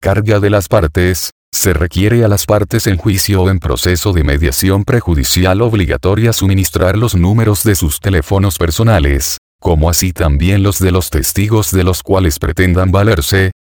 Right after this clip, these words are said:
a los fines de practicar notificaciones a través de dichos dispositivos y certificación actuarial mediante, con el fin de evitar el desplazamiento de personal judicial para efectuar notificaciones en domicilios reales.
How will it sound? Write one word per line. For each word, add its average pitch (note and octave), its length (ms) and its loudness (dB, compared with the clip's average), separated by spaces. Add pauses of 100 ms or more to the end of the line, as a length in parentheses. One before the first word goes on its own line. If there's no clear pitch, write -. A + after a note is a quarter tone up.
(120)
a F2+ 80 2
los F2 200 -2
fines A2+ 440 0
de G#2 140 0
practicar G2 600 -2
notificaciones F2 960 -2
a F#2+ 60 0
través D2 400 0
de F#2+ 100 2
dichos A2+ 400 -2
dispositivos F#2 840 -2
y G#2+ 80 0
certificación F2 880 -2
actuarial E2 560 0
mediante, F2 580 0 (220)
con F#2 160 0
el C#2 120 0
fin A#2 280 0
de A#2+ 80 2
evitar E2+ 340 0
el F#2 100 2
desplazamiento F2+ 920 0
de A2+ 100 0
personal F#2+ 460 0
judicial F#2+ 560 0
para D#2+ 200 0
efectuar G2 520 -2
notificaciones E2+ 920 -2
en G#2 120 0
domicilios G2+ 680 0
reales. F#2+ 640 -2